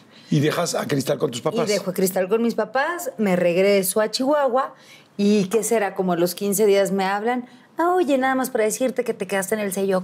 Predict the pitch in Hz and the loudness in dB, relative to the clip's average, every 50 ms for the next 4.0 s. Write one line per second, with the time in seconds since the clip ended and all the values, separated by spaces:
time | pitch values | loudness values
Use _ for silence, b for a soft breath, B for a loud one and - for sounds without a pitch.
0 | - - - 262 269 294 311 302 B B B B B - - 339 403 415 440 453 | -4 -2 0 0 2 0 0 -2 B B B B B -8 -2 2 4 4 4 4
1 | 440 453 466 466 453 440 440 440 440 - - - - 240 208 202 208 214 220 214 | 4 2 2 2 2 2 2 2 2 2 0 0 -2 -2 -2 0 0 0 0 0
2 | 214 220 220 - - 220 220 208 185 - 220 202 196 196 190 196 196 196 196 180 | 0 0 -2 -4 -6 -6 -4 -4 0 2 2 2 2 2 2 2 0 0 0 2
3 | 196 254 254 254 247 240 247 - - 214 185 - 196 196 196 196 190 185 180 185 | 2 2 2 2 2 2 0 0 -2 -4 -2 0 0 0 2 2 2 2 0 -2